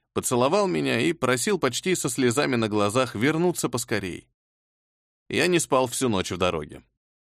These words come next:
Что я буду делать по приезде? Я не знал, но прежде всего мне нужно было отыскать Маргариту.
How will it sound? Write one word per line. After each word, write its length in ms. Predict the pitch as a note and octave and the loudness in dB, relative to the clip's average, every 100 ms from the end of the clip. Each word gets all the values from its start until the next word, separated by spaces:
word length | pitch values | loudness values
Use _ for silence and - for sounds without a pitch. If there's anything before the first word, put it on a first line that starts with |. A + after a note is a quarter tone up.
| _ _ _ _ - | _ _ _ _ -12
Что 220 | - C#3 | -2 0
я 80 | F#3+ | 2
буду 180 | G3+ | 0
делать 300 | F#3 G3 F#3 | 2 2 2
по 100 | - | 0
приезде? 560 | F3 F3+ D#3+ A2 - - _ _ _ _ _ | -2 0 0 -2 -6 -16 _ _ _ _ _
Я 240 | - F2 F#2+ | -4 0 2
не 120 | B2+ | 2
знал, 440 | A#2+ A#2+ A2+ G#2+ - _ _ _ | 2 2 0 -2 -10 _ _ _
но 140 | - F2+ | -6 -2
прежде 440 | A#2 E3+ C#3+ A2 | 2 2 2 -2
всего 380 | - F2+ D#2+ D#2 | -4 -6 -6 -6
мне 280 | D#2+ G#2+ D#3 | -2 0 2
нужно 300 | F3+ D#3+ E3 | 2 0 0
было 240 | D3+ C#3 | 2 2
отыскать 420 | C3 A#2+ - A2 | 0 -2 0 0
Маргариту. 640 | G2+ F2+ F2+ E2 C#2+ - | 0 -2 -2 -4 -6 -14